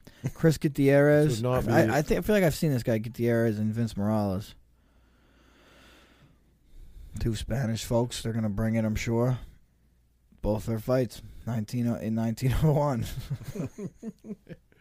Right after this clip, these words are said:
Speaker 1: This app must not be updated.
Speaker 2: Now
Speaker 1: I
Speaker 2: we
Speaker 1: don't,
Speaker 2: go,
Speaker 1: I don't
Speaker 2: we
Speaker 1: know.
Speaker 2: going to the main card
Speaker 1: Yeah,
Speaker 2: now?
Speaker 1: let's go to the main card here.
Speaker 2: All right, that's what I was on. Sorry, buddy.
Speaker 1: All right. Mackenzie Dern versus, uh, Hannah Cyphers.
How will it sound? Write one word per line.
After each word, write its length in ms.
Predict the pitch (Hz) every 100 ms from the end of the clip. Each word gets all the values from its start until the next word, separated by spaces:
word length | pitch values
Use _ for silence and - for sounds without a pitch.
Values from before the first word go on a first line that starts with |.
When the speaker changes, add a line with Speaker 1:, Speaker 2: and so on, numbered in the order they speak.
| _ _ 82 - - - _ - _ - _ _ _ _ _ _ -
Speaker 1:
This 140 | -
app 160 | 113 98
must 200 | 98 95
not 180 | 98 92
be 80 | 92
updated. 560 | 90 - 92 90 87 - - _ _ _ _ -
Speaker 2:
Now 80 | 101
Speaker 1:
I 0 | - 131 147 - _ _ _ _ _ _ _ _
Speaker 2:
we 60 | 104
Speaker 1:
don't, 180 | 107 113
Speaker 2:
go, 60 |
Speaker 1:
I 40 | 120
don't 80 | 117
Speaker 2:
we 40 |
Speaker 1:
know. 40 | 117
Speaker 2:
going 140 | 120
to 60 | 110
the 60 |
main 200 | 107 113 113
card 260 | 123 123
Speaker 1:
Yeah, 60 | 117
Speaker 2:
now? 60 | 127
Speaker 1:
let's 100 | 123
go 80 |
to 60 | 117
the 40 | 104
main 180 | 95 92
card 200 | 87 101
here. 200 | 87 87 - -
Speaker 2:
All 60 | 82
right, 100 | 69
that's 160 | 85
what 100 | 98
I 80 | 90
was 160 | 82 78
on. 180 | 78
Sorry, 240 | 78 82 80
buddy. 220 | 76 78 - 123
Speaker 1:
All 80 | 104
right. 160 | 87 - _ - _ _ _ -
Mackenzie 400 | 110 143 135 135
Dern 400 | 127 127 123 117
versus, 340 | 110 110 -
uh, 300 | 98 95 90 85
Hannah 340 | 104 107 104 95
Cyphers. 880 | - 104 101 - 87 82 85 -